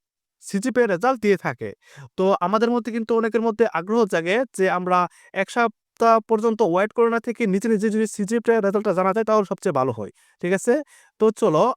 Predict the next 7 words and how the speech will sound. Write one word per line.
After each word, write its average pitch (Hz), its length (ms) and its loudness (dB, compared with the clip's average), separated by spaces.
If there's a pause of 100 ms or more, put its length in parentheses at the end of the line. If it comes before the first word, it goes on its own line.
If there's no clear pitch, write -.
(100)
আমরা 185 280 0 (140)
তোমাদেরকে 208 360 -2
দেখাবো 208 360 0 (460)
কিভাবে 233 260 6
তোমরা 233 300 0
সঠিক 233 360 -4 (100)
পদ্ধতিতে 240 540 0